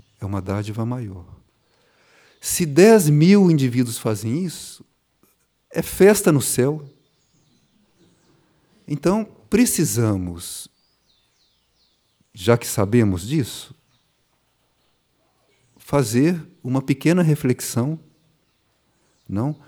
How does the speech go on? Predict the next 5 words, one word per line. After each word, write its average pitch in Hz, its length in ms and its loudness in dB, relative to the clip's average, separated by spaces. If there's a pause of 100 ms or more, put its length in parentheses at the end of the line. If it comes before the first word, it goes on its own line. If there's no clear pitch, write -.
(140)
Nos 117 200 -2
apartarmos 135 920 2
alguns 127 320 4
momentos, 117 760 -2 (1600)
porque 101 400 -6